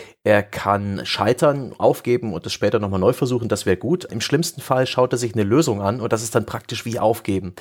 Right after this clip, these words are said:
Wenn er sich die Lösung anschaut, das ist mir, in die Falle bin ich auch oft getappt, insbesondere bei Adventures, obwohl das ein bisschen was anderes ist, das sind eher Rätsel.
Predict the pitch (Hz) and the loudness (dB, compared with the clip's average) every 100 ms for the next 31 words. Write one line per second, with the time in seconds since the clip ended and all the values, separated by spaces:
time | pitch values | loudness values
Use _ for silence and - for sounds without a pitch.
0 | - - - - 80 - 101 117 113 117 | -18 -16 -18 -20 -20 -8 -2 0 -2 -2
1 | 110 151 175 127 147 147 135 120 - 135 | 2 4 4 2 2 0 0 -2 -2 -2
2 | 98 110 - 117 104 98 92 87 - 90 | 0 -2 0 0 2 0 0 0 0 -2
3 | - - - 95 - - 131 123 123 135 | -4 -8 -2 -4 -2 -6 -4 2 2 4
4 | 117 104 98 95 101 113 90 - - - | 2 4 2 2 0 2 0 -2 -10 -6
5 | 101 120 120 117 - 110 95 110 101 - | 2 2 2 -2 0 0 2 2 2 0
6 | 87 98 98 98 95 95 107 - | -6 -6 -2 2 2 2 2 0